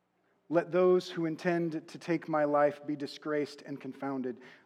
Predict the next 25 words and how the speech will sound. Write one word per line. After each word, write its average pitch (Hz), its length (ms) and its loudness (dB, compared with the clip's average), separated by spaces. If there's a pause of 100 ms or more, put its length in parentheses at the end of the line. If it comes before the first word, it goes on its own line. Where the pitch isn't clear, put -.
Let 147 160 -2
those 156 380 -2
who - 140 -8
wish 143 300 -4
me 143 140 -4
harm 120 540 -8 (380)
be 147 120 -4
turned 143 340 -4
back 131 420 2
and 131 140 -8
humiliated. 123 680 -4 (340)
Let 143 160 -4
those 165 340 0
who 156 80 -6
say 156 240 -4
to 147 80 -2
me, 147 160 -2
'Aha, 143 680 8
aha,' 135 600 4 (840)
be 127 140 -6
appalled 107 720 -8 (680)
because 117 280 -14
of 101 120 -12
their 110 300 -8 (100)
shame." 113 400 -10